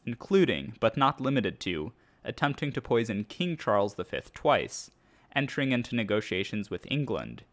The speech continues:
using those negotiations with England to try and leverage a better deal with France, raising an army from the Free Companies and subsequently losing control of that army,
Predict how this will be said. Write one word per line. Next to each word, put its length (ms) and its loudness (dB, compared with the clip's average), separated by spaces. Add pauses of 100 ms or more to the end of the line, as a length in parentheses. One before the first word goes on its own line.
(260)
using 380 0
those 220 0
negotiations 800 -2
with 140 -4
England 380 -2
to 80 -8
try 240 -4
and 120 -4
leverage 380 -2
a 20 -6
better 260 0
deal 220 0
with 160 -4
France, 580 -2 (500)
raising 360 4
an 80 4
army 340 2
from 200 -2
the 80 -2
Free 240 -4
Companies 540 -2
and 140 -4
subsequently 720 -2
losing 340 -2
control 440 0
of 80 2
that 180 0
army, 440 -6